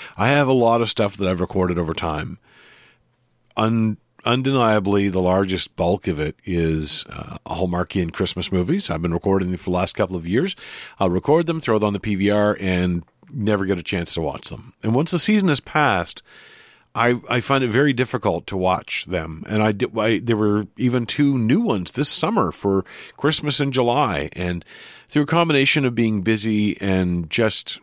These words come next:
not really feeling the season, I didn't watch them. So they're still sitting there. And again, I can only watch those when I'm in my, my, the watching space with the P V R itself that happens to be in my bedroom,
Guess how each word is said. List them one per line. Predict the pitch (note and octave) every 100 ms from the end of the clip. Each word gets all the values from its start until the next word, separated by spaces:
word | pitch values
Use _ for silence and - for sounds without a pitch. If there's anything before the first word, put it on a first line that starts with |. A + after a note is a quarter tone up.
| _ _ A2+
not | A#2+ A#2
really | A#2 G#2
feeling | - A#2 G#2+ F#2
the |
season, | E2 G#2 G2+ E2+ D#2+
I | -
didn't | F2 D#2+
watch | F2 F2 -
them. | D2 -
So | F2
they're | G2+
still | A#2+ A#2 F#2+
sitting | - E2 E2
there. | - - _ - - - - -
And | E2
again, | D#2+ G2 F2+
I | F#2
can | F#2
only | E2+ F2+
watch | F2 G2+ G#2+ -
those | D#2 C#2+ D2 - - _ _ _ _ _ _
when | F2 F2
I'm | E2+ F2
in | E2+
my, | E2+ E2 E2 D#2+ - -
my, | E2+ E2 E2 D#2 D#2 C#2+ _ _ _
the | - E2+
watching | F2 G2+ G#2 G#2 F2+
space | - F2 E2 -
with | E2
the |
P | E2+ F2+
V | D#2+ D#2
R | D2+
itself | - D2+ C#2
that | - - -
happens | - D#2 D#2 C#2
to | -
be | C#2
in | C#2+
my | C#2 B1+
bedroom, | B1+ - - -